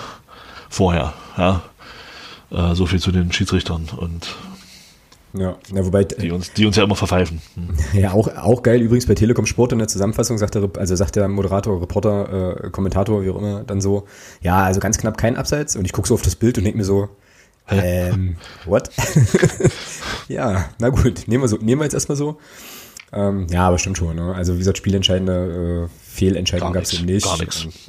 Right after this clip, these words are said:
Speaker 1: genau.
Speaker 2: ja, ich bin ja eh immer auch kein Verfechter davon, dann irgendwelche Spielergebnisse immer nur auf den Schiedsrichter zu schieben, weil, ähm,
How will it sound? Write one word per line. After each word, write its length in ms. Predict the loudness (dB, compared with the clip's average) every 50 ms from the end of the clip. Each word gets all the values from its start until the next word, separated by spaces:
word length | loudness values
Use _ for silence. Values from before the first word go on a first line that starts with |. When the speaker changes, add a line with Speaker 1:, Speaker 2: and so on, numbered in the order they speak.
| -8
Speaker 1:
genau. 240 | -6 -6 -6 -6 -8 -12 -16 -20 -20 -20 -20 -20 -20 -20 -20 -20 -20 -20 -20 _ _ _ _
Speaker 2:
ja, 180 | -4 -2 0 0
ich 100 | 0 0
bin 100 | 0 2
ja 80 | 2
eh 140 | 4 4 4
immer 140 | 4 6 4
auch 160 | 4 2 2
kein 180 | 2 0 2 2
Verfechter 360 | 2 2 2 2 4 4 4
davon, 280 | 2 2 2 0 0 0
dann 120 | 0 0
irgendwelche 560 | 0 0 0 2 0 2 2 2 2 2 2
Spielergebnisse 580 | 0 0 0 2 2 2 2 2 0 0 0 0
immer 140 | 0 2 2
nur 100 | 2 0
auf 60 | 0
den 100 | -2 -4
Schiedsrichter 400 | -4 -4 -2 -2 0 0 0 0
zu 100 | 0 -2
schieben, 320 | -4 -2 -2 0 0 2 2
weil, 340 | 2 2 4 2 2 0 0
ähm, 320 | -2 0 0 0 0 -2